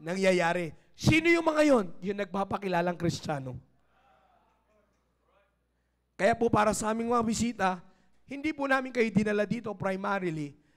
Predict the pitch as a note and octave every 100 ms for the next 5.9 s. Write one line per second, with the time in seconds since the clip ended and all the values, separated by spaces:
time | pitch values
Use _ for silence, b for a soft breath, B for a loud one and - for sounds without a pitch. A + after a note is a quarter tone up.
0 | _ _ - C#4+ D4 C#4 A3+ A#3+ G3 G3
1 | G#3 E3 D3 - D#3+ C3 - - _ _
2 | _ _ - _ _ _ _ _ _ _
3 | - G3+ G3 D3 - - _ _ G3 A3+
4 | F3 - b b - B3 B3+ D4+ D#4+ C#4+
5 | C#4 C#4 C#4 B3 G#3 G3+ G#3 D#3+ C#3